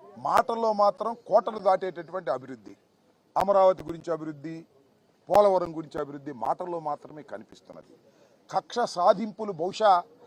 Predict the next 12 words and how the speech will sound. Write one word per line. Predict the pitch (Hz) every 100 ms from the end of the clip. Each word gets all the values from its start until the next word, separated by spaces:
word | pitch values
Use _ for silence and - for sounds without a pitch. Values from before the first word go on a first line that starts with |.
| - _ -
భారతదేశానికి | 160 226 226 170 220 208 202 196 185
స్వాతంత్రం | - 175 202 208 - -
వచ్చిన | 165 - 190
తరువాత | 185 156 147 113 - 80 - - _ -
ఇంత | 151 262 -
పెద్ద | 254 226 226 220
ఎత్తున | 339 311 - 262 208 135 _ _ -
ఏ | 160 262 285
రాష్ట్రంలోనూ | 247 233 269 - 254 247 233 226 220
జరగనటువంటి | 165 190 208 202 196 180 175 170
అరెస్టులు, | - 143 233 - 180 175 208 208
కేసులు | - 196 233 - 151 165 226 -